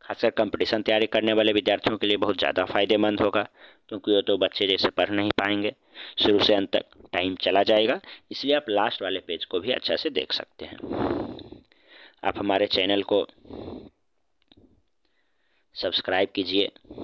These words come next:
है ना, share कीजिए, like भी कीजिए, बांटिए, ताकि अधिक से अधिक बच्चे इसको पढ़ें। सरकारी स्कूल में पढ़ने वाले बच्चों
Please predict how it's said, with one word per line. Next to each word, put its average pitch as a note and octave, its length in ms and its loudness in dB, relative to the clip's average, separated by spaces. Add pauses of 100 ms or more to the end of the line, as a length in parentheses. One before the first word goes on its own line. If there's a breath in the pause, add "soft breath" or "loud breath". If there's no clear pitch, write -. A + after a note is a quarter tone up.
(760 loud breath)
है F#2+ 60 -4
ना, E2+ 120 -6
share - 340 -2
कीजिए, F2 440 -2 (960 loud breath)
like F#2+ 300 0
भी F#2 100 -6
कीजिए, F2 360 0
बांटिए, F2+ 480 0 (500 soft breath)
ताकि E2+ 220 -2
अधिक F2 220 -4
से F#2 100 0
अधिक E2+ 260 -6
बच्चे E2 260 0
इसको D#2+ 220 -2
पढ़ें। - 360 -2 (840 loud breath)
सरकारी F2+ 520 0 (280)
स्कूल F2+ 280 2
में F2+ 120 2
पढ़ने F2+ 320 2
वाले F2 260 4
बच्चों E2+ 380 0